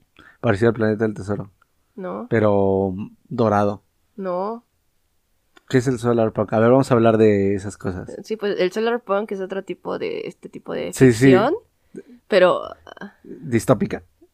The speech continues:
Speaker 2: eh, no, porque es más
Speaker 1: ¿Es
Speaker 2: es, es
Speaker 1: utópico?
Speaker 2: utópico.
Speaker 1: Ajá.
Speaker 2: Porque es como un mundo, este, su-, en el que se estaba acabando todo y los humanitos tomaron conciencia.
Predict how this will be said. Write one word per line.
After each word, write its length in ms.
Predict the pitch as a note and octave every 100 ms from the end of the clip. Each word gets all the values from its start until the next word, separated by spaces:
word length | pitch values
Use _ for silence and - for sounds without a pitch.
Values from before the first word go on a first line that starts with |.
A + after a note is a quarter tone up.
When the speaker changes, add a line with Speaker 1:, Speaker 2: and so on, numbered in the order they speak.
| _ -
Speaker 2:
eh, 160 | - D#3
no, 280 | F3+ F3+ F3+
porque 220 | F#3+ E3+
es 80 | F#3+
más 140 | F3+
Speaker 1:
¿Es 120 | B2
Speaker 2:
es, 80 | -
es 100 | -
Speaker 1:
utópico? 300 | - - A#2
Speaker 2:
utópico. 680 | E3 - F#3+ F#3+ G3+ - F3 _ -
Speaker 1:
Ajá. 300 | A#2 G#2+ G#2+ _ _
Speaker 2:
Porque 640 | G3+ G3+ E3 D#3+ D3 E3
es 140 | F3+ -
como 320 | G3 F3+ D#3+
un 120 | E3+
mundo, 460 | F#3+ F#3+ F#3+ F#3+ G#3+
este, 320 | - - D3
su-, 500 | - - - - E3+ -
en 220 | E3 D#3+
el 180 | E3 D#3+
que 140 | D3+
se 100 | D3
estaba 180 | D#3+ D#3+
acabando 300 | F3 E3 E3+
todo 340 | E3+ F3 G3 B3
y 40 |
los 120 | F3+
humanitos 300 | F3 D#3 D#3
tomaron 280 | E3+ E3 E3
conciencia. 500 | D#3+ D#3 E3 F3 B3+